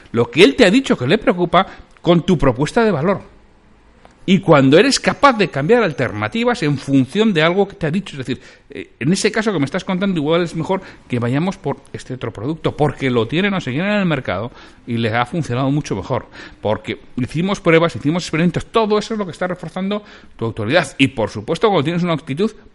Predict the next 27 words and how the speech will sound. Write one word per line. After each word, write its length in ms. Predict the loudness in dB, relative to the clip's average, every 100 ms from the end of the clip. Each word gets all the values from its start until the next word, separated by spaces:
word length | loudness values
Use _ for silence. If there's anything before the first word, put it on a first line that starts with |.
| -12
positiva 680 | -10 -10 -6 0 2 0 -4 -14 -14 -4
delante 420 | -2 0 0 -2
de, 360 | 0 -4 -6 -16 -20 _ -14
del 220 | -12 -10
cliente, 380 | -6 -4 -4 -4
tienes 280 | 0 0 0
que 120 | -2
demostrar 580 | 0 -2 -2 -2 -2 -2
conocimientos. 840 | -4 -4 -6 -6 -8 -12 -20 -20 _ _ _ _ _ -14
Y 80 | -8
demostramos 480 | -6 -2 2 2 2
conocimientos 600 | 0 -2 0 0 -2 -6
hoy 100 | -4
en 60 | -2
día 160 | -2
no 100 | -2
solo 220 | -2 0
cuando 160 | 0 -2
estoy 160 | -4 -4
delante 180 | -4
del 140 | -8 -8
cliente, 420 | -12 -14 -16 -20 -20 -20 -10
demostramos 400 | -8 -4 -2 -2
conocimientos 720 | -2 -4 0 0 0 -4 -8 -12
en 80 | -10
redes 200 | -8 -6
sociales. 460 | -8 -10 -10 -20